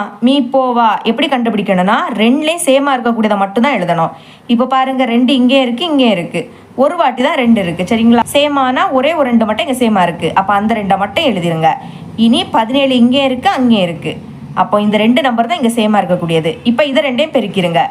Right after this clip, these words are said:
பெருக்கினா என்ன கிடைக்கும்? முப்பத்தி நாலுன்னு கிடைக்கும். இதுதான் இதோட மீ போ வா. அப்போ மீ போ வாயும் மீ போ மாவும் கண்டுபிடிச்சிட்டோம். இவ்வளோ தான் இந்த சம். இது உங்களுக்கு கிளியரா புரியும் நம்புறேன்.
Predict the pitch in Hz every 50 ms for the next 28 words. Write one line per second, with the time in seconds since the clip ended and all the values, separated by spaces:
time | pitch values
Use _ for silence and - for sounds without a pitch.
0 | - - - - - - 277 269 269 285 285 285 277 285 277 277 269 269 269 262
1 | 277 277 277 277 269 269 - - - - 247 262 233 285 294 - 254 233 202 208
2 | 233 277 320 269 208 175 160 - - 170 165 - - - - - - 220 220 233
3 | 294 359 311 233 196 202 202 208 277 359 403 311 214 208 214 220 214 - 220 -
4 | 226 262 330 349 302 190 170 170 160 - - - - - - - - - - -
5 | 202 196 208 226 247 247 - - 240 233 220 185 190 185 190 190 196 202 226 277
6 | 359 392 392 269 214 226 240 247 240 240 - 240 240 233 202 180 180 185 196 196
7 | 196 226 311 440 - 285 247 233 196 165 165 - - 151 - - 156 - - -
8 | - - - - - 240 254 262 269 269 254 240 240 233 - 269 302 330 381 -
9 | 247 233 240 233 240 233 233 262 277 285 294 277 277 - 269 269 277 269 254 240
10 | 240 226 233 277 311 359